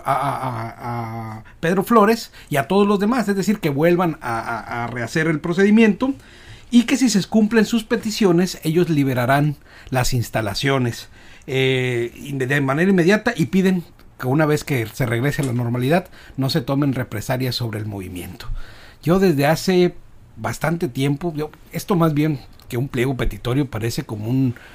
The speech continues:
una lista de las que ponen los grupos subversivos, porque no hay ni un argumento de legalidad, es,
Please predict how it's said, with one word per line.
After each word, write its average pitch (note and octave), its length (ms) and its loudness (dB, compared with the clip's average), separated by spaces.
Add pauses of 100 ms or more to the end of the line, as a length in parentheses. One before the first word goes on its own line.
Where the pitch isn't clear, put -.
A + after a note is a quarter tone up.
(140)
una C#3 200 -2
lista C3 580 -2 (400)
de G#2 680 -6
las G#2 200 -6
que A#2+ 120 -4
ponen C3 520 0
los G#2+ 160 -6
grupos B2 320 -2
subversivos, A2+ 840 2 (300)
porque - 260 -6
no D#3 200 4
hay F#3+ 100 8
ni F3+ 140 10
un B3+ 120 8
argumento D3+ 520 6
de A#2 60 0
legalidad, A#2 560 -2 (420)
es, C3+ 260 -2